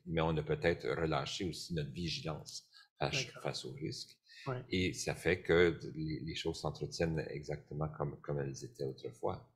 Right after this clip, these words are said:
Speaker 1: On est, euh, on est des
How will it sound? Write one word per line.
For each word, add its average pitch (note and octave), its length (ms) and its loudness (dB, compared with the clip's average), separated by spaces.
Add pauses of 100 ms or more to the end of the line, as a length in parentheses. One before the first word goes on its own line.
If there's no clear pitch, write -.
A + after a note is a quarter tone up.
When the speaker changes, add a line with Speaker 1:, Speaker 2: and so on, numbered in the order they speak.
(920)
Speaker 1:
On E2+ 160 4
est, F2 360 4
euh, A#1 240 -4 (880)
on D#2 160 2
est D#2 80 2
des D2+ 260 -2